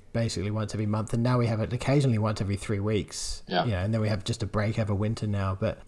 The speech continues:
Speaker 1: and that helps, I think, particularly 'cause, you know, people have other plans, people wanna do other things, people might be playing other sports. But that, maybe that's the way for the,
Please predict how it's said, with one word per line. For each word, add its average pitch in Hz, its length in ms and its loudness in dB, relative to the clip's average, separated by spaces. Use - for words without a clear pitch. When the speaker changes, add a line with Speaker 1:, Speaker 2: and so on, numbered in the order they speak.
Speaker 1:
and 151 140 8
that 170 180 10
helps, - 380 6
I 107 80 0
think, 117 400 0
particularly 151 400 4
'cause, 123 160 4
you 117 60 4
know, 123 140 4
people 123 260 2
have 107 100 2
other 107 140 2
plans, 151 580 4
people 117 500 0
wanna 107 180 2
do 110 100 0
other 107 140 2
things, 156 400 4
people 143 200 2
might 113 160 4
be 107 60 0
playing 113 220 0
other 107 120 0
sports. - 800 0
But 147 80 2
that, 151 100 4
maybe 156 220 8
that's 143 180 6
the 143 100 4
way 123 280 6
for 123 160 -2
the, 113 160 2